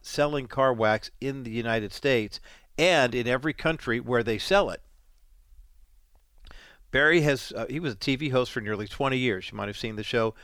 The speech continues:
Car Crazy on Discovery Channel networks. Um, he is also the founder and president of Ignite America, and they have a weekly podcast. They've got a daily short feature. It's heard on over nine hundred Christian radio stations nationwide.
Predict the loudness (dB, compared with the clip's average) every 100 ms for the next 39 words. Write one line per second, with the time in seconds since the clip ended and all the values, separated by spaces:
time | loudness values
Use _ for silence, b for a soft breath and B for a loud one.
0 | b -14 0 2 2 0 -2 -2 -10 -16
1 | _ _ -8 -6 -6 -2 0 -2 -4 -4
2 | -4 -8 -10 -16 -20 -20 -20 b b b
3 | b b _ 2 2 2 0 0 2 2
4 | 2 2 0 0 0 0 0 -2 2 2
5 | 2 -2 -4 -4 -4 -4 -2 -2 -4 -8
6 | -2 2 2 0 -6 -8 b b b b
7 | -4 -2 0 2 2 2 -4 0 0 0
8 | -4 -6 -6 0 2 2 2 2 4 2
9 | -4 -2 -2 0 -2 -2 -4 0 0 0
10 | -4 -2 -4 -4 B B -4 2 2 2
11 | 0 -2 -2 0 0 0 -2 -4 -4 -4
12 | -4 -4 -2 0 2 0 -2 -4 -4 -6
13 | -10 -8 -6 -6 -2 2 2 0